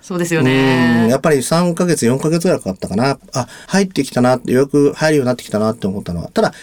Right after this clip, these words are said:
Speaker 2: フリーレントとかいろいろあったんで、その辺のリスクエッジは取ってやったんだけど、それでも予定よりは、うん、ちょっと遅かったかな。だから入ってくるのが。だからちょっと不安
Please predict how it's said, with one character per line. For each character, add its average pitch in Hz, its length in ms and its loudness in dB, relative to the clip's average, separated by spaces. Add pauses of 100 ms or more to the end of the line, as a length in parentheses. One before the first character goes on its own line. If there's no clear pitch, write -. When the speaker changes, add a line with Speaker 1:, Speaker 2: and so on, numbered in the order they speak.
Speaker 2:
フ - 100 -2
リ 208 120 4
ー - 20 4
レ 254 80 2
ン 247 80 0
ト - 80 -2
と 127 100 0
か 95 200 0
い 104 60 -2
ろ 131 100 4
い - 20 4
ろ 139 80 2
あ 156 60 -2
っ 160 40 -8
た 90 160 -6
ん 90 80 -6
で、 110 320 0 (140)
そ - 160 2
の 208 40 4
辺 220 120 2
の 208 60 4
リ 196 100 4
ス 196 80 -2
ク - 80 0
エ 220 40 6
ッ - 40 2
ジ 156 80 0
は 107 40 -2
取 170 120 -2
っ - 20 -4
て 156 80 0
や 104 60 0
っ - 20 -12
た 90 100 -6
ん 87 40 -4
だ 85 80 -6
け 95 60 -4
ど、 113 240 2 (600)
そ - 140 -2
れ 196 60 4
で 202 80 4
も 117 280 4 (140)
予 143 180 2
定 202 240 2
よ 202 160 4
り 143 100 2
は、 107 440 0 (360)
う 117 120 -2
ん、 104 160 2
ち - 80 -2
ょ 165 60 2
っ 165 40 -4
と 117 100 0
遅 101 180 -2
か - 80 0
っ - 100 -4
た - 80 -10
か 82 100 -6
な。 104 380 -2
だ 98 100 -4
か 101 80 -2
ら 90 60 -2
入 110 140 -2
っ - 20 0
て - 100 -10
く - 100 -10
る 95 80 -2
の 87 120 -6
が。 87 220 -6 (120)
だ - 80 -8
か 135 60 -2
ら 123 60 -4
ち - 80 -4
ょ - 20 2
っ 180 40 -4
と 98 280 -2 (240)
不 - 280 0
安 190 280 2